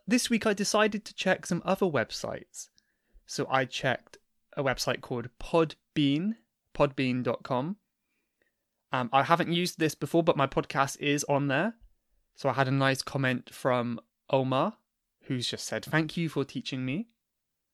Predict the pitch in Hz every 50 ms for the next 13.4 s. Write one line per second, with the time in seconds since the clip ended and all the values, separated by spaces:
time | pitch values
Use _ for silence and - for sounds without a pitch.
0 | _ _ _ _ _ _ - 120 117 147 170 175 165 - 214 196 - - 185 -
1 | - 196 180 180 175 165 135 - - - 151 127 147 147 147 160 156 151 147 139
2 | 147 139 113 123 - - 143 135 127 - - 127 123 120 - - 143 131 127 -
3 | _ _ _ _ - _ _ _ _ _ _ _ _ _ _ _ _ _ _ _
4 | _ _ _ _ _ _ _ _ _ _ _ _ _ _ _ _ _ _ _ -
5 | 131 - 151 151 147 - 156 127 139 139 135 127 - - 147 - - 139 - -
6 | - 143 135 131 123 123 120 - - - - _ - 139 127 123 123 123 127 -
7 | _ _ _ _ - - - - - 156 160 165 151 - - - _ - 139 135
8 | 127 - _ _ - - - _ _ _ - 123 120 - - _ - 131 127 120
9 | - - - - 143 135 120 110 127 127 127 _ _ _ _ _ _ _ _ _
10 | _ _ _ _ _ _ _ _ _ _ - _ _ _ _ _ - - - -
11 | - 127 120 131 120 - - - 127 120 110 - - - 127 117 117 113 113 110
12 | 110 110 - - - - _ _ _ _ - - 135 131 143 156 165 175 175 180
13 | 180 180 180 180 180 180 180 170